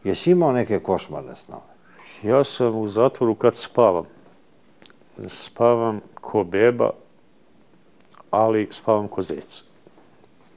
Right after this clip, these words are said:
Speaker 2: I danas dalje.
Speaker 1: A jesu li ti u snu dolazili oni košmari,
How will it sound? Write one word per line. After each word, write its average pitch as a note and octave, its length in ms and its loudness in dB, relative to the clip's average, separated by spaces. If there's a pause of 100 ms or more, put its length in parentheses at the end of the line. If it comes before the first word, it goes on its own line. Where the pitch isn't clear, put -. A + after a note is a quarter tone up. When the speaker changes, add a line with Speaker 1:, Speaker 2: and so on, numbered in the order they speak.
(160)
Speaker 2:
I C3+ 140 4
danas G#2+ 280 -2
dalje. D2+ 300 -16 (960)
Speaker 1:
A E2+ 80 -8
jesu D3 320 4
li D#3+ 260 6
ti D3+ 180 2
u C#3 120 4
snu D#3 420 2 (420)
dolazili G2+ 960 4 (460)
oni A2 300 -2
košmari, F#2+ 880 0